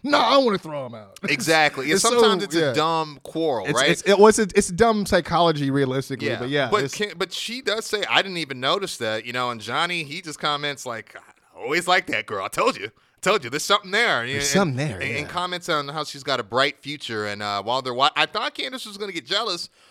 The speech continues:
Speaker 2: but to her credit, she goes, "I think I'm starting to like her too." So now I'm like, "Hmm," 'cause I know we've talked about where we think Indy would fit,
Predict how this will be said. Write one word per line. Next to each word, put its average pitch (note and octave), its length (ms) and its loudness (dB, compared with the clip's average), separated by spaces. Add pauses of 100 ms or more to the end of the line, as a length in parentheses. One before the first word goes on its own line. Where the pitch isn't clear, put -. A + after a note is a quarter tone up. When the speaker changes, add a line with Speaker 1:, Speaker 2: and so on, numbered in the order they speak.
(120)
Speaker 2:
but E3 300 -6
to G3+ 220 -6
her A#3+ 260 2
credit, D#3 340 0
she G3 140 -12
goes, E3 380 -4 (360)
"I - 60 -20
think G3+ 160 -10
I'm E3 60 -10
starting D#3 240 -6
to - 20 -4
like C#3 220 0
her B2+ 120 -6
too." F#3+ 260 -8
So - 120 -8
now D#3+ 140 0
I'm G3+ 80 -10
like, E3 220 -2
"Hmm," A#3+ 340 -10 (260)
'cause G3 140 -6
I A#3+ 40 -2
know B3 120 -2
we've C4 220 -2
talked A3+ 280 0
about F3 320 2
where E3 240 0
we E3 140 -10
think D3+ 340 -10
Indy C#3 260 -8
would B2 200 -10
fit, C3+ 420 -6